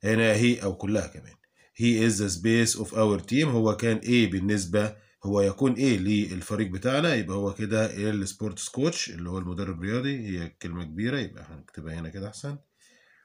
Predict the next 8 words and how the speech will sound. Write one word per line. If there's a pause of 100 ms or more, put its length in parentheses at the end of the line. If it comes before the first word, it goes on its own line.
(1000)
آه،
is
the
reason
for
many (120)
accidents
in